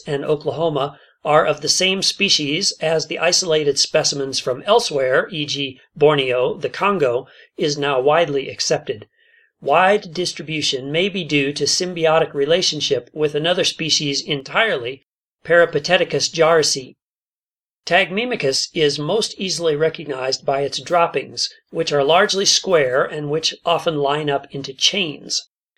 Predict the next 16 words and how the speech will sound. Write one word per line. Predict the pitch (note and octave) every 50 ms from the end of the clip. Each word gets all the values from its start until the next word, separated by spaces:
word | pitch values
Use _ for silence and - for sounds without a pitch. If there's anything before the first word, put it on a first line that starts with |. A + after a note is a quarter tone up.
| _ _ -
Droppings | - E3+ F3+ F3 E3+ F3 E3+ D#3 D#3 C#3
widely, | C3+ D3 E3 D#3+ D#3+ D#3 C#3+ C3+ B2+ C#3+ F3+ G#3+ G#3+ A3
though | F3 C#3+ D3 D#3 D3+
sporadically, | - - - - D3 D3+ F3 G3 F#3+ F3+ - - C#3 C3 D3 F#3 - -
consumed | - D3+ D3+ C#3+ - - G#3 G#3 G3+ G#3 G3 D3+ D3+
by | E3+ E3 E3
other | E3 D3 E3+ G3+ G3
members | F3+ E3 D#3 D3+ C#3+ D3 C#3+ C#3
of | C#3 B2 C3+
Linguistica, | C#3 C#3 C3+ C3+ G#3 G3 - - C#3 - B2+ B2 B2 - - - - _ _ -
particularly | - D#3+ - - C4+ C4+ - F#3 F3+ F3+ D3+ C#3 C#3 C#3+ D3+ -
among | F3+ D3 D3+ D3+ D3 D3+ E3+ D#3+
Functionalisticus, | - - D#3+ D#3 C#3+ - D#3 D3 C#3+ C#3+ A3 B3 - - F#3 - D3+ B2+ A2 - - - _ _ _ _
hence | - D3 D3 C#3+ C#3 - -
Nibby's | C#3+ C3+ B2 A#2 B2 A2+ A2+ -
claim, | - - G3 F#3 E3+ C3+ A#2+ A#2